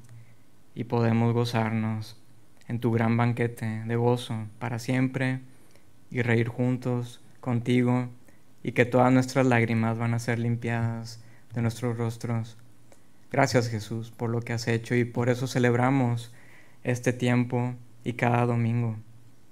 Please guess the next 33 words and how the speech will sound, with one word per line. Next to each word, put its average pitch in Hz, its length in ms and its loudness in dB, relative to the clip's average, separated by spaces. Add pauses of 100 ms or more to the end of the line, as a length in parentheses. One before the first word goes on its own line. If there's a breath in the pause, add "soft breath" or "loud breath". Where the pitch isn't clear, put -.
(260)
todos 120 260 0
tus 117 220 -2
hijos 131 400 2
y 120 60 -2
tus 120 240 -4
hijas 120 340 -2
juntos, 120 400 -4
Señor. 117 360 -6 (580 soft breath)
Padre, 127 220 10
ayúdanos 147 520 8
a 135 160 4
poder 131 260 6
ser 147 160 6
agentes 147 400 4
de 147 100 2
tu 123 180 -4
paz 165 340 6
y 151 60 6
que 147 140 4
podamos 156 680 4 (460 loud breath)
apuntar 139 960 8
a 131 240 0
los 127 120 2
demás 151 440 2
hacia 143 260 0
la 113 160 -2
cruz, 113 460 -6 (580)
y 123 120 -6
que 120 120 0
ellos 123 160 4
puedan 131 320 4
ver 123 160 6
ese 123 560 0